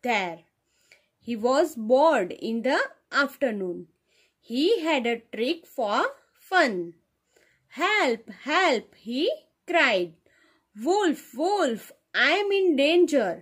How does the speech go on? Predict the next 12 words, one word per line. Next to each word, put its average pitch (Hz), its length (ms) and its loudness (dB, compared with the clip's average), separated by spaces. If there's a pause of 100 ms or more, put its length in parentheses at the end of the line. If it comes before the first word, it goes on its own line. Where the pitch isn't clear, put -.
(1120)
The 220 80 -4 (140)
people 302 380 2 (100)
in 370 180 4
the 277 100 2 (100)
village 214 580 0 (580)
heard 269 380 0
his 277 480 0 (720)
shouts. 247 520 2 (760)
They 208 100 -4 (200)
came 320 240 2 (120)
running 285 400 2 (320)
there. 190 320 -2